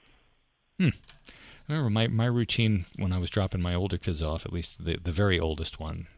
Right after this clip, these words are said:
at preschool, was I'd have to sit with her and draw a scene from Icarus and Daedalus.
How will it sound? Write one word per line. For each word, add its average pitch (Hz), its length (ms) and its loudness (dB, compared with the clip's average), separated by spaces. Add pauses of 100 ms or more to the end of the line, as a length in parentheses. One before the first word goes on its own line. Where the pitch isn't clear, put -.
(220)
at 85 160 -8
preschool, 80 440 0
was 80 200 -4
I'd 87 120 -2
have 85 140 -4
to - 60 -4
sit - 320 -2
with 123 140 -2
her 98 360 0 (720)
and 85 220 -4
draw 101 640 2 (880)
a 92 60 -2
scene 98 680 2
from 85 600 -2 (540)
Icarus 90 720 -2
and 87 180 2
Daedalus. 78 680 -2